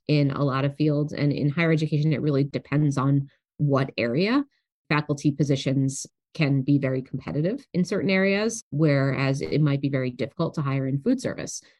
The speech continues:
for example. So it definitely depends what <laughs> area of higher education we're talking about in terms of how easy or difficult it is to fill an open position. But I think that in terms of an accelerated hiring process in general, I mean, there's a couple of things that can be done.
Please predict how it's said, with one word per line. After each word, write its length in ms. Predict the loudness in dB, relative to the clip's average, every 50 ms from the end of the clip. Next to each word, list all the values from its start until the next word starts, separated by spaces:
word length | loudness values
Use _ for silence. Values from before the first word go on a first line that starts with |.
| _ _
for 80 | -2 -2
example. 380 | 0 0 -4 -4 -4 -6 -10
So 220 | -6 0 0 2 2
it 100 | 2 2
definitely 340 | 0 0 0 2 2 2 2
depends 340 | 2 0 0 0 0 0
what 220 | 0 0 -2 -2 -2
<laughs> 40 | -2
area 460 | -2 0 4 4 6 6 6 6 4
of 80 | 2
higher 200 | 0 0 0 0
education 380 | 0 -2 -2 -4 -4 -4 -4 -4
we're 80 | -6 -4
talking 420 | 0 2 2 2 2 2 0 -2
about 320 | -2 -2 -4 -6 -8 -10 -12 _ _ _ _ _ -2
in 80 | 0
terms 180 | 2 2 2 2
of 100 | 2 0
how 240 | -2 0 2 2 2 4
easy 280 | 4 4 4 4 2
or 80 | 0 0
difficult 440 | 0 -2 -2 -4 -4 -6 -6 -4 -6
it 80 | -6
is 180 | -4 -4 -6 -6
to 100 | -6 -8
fill 280 | -4 -2 0 2 2 2
an 120 | 2 2 0
open 280 | 0 -2 -4 -2 -4
position. 500 | -4 -4 -4 -6 -6 -6 -6 -6 -6 -8 -10 _ _ _ _ _ _ _ _ -2
But 160 | 0 0 0 2
I 100 | 0 0
think 280 | 2 2 2 2 2 2
that 300 | 2 2 2 2 0 -2 -8 -12 -12 -16 _ _
in 100 | 0 0
terms 220 | 0 0 0 -2 0
of 60 | 0
an 60 | 0
accelerated 540 | 0 0 0 0 0 2 2 4 2 2 2
hiring 300 | 2 0 0 0 0 0
process 340 | -2 -2 -4 -4 -4 -2 0
in 140 | 0 0 2
general, 460 | 2 2 2 2 2 2 0 -2 -4 -6 _ _ _ _ 0
I 60 | 4 4
mean, 120 | 6 6
there's 160 | 4 4 2
a 60 | 0
couple 320 | -2 -4 -4 -2 0 2 2
of 120 | 2 2
things 500 | 0 2 4 4 6 6 4 2 0 -4 _ -4
that 180 | -4 -4 -4
can 200 | -4 -4 0 0
be 120 | 2 2 0
done. 440 | 0 0 -2 0 2 0 0 -2